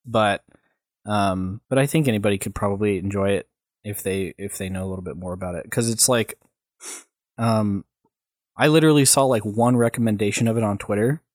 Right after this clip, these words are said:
and I was like, "Okay, I'll check it out." And then I watched the first episode, and then eight episodes later, I was done with it. <laughs> Like, it was just, um, wha-, and what's weird about it is that the,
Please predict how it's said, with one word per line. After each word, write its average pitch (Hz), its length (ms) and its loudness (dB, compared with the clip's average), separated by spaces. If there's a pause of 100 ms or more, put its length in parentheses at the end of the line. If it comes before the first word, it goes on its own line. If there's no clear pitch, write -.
and 113 160 0
I 107 100 2
was 104 180 0
like, 95 280 -4
"Okay, 147 220 2
I'll 120 60 2
check 123 180 0
it 135 60 4
out." 139 200 4
And 117 140 2
then 117 80 4
I 113 80 2
watched 107 400 0
the 123 60 0
first - 280 0
episode, 135 440 2
and 117 80 2
then 104 320 0 (320)
eight 110 140 -2
episodes 104 420 -4
later, 98 240 -6
I 95 40 -10
was 107 160 -12
done 101 200 -12
with 98 100 -12
it. - 100 -20 (160)
<laughs> - 320 0
Like, 170 300 4 (840)
it 110 60 -6
was 107 180 0
just, 104 300 0 (640)
um, 104 340 0 (100)
wha-, 156 200 4
and 143 260 4
what's 143 160 2
weird 160 160 6
about 151 220 4
it 123 60 6
is 117 120 4
that 120 140 2
the, 113 180 2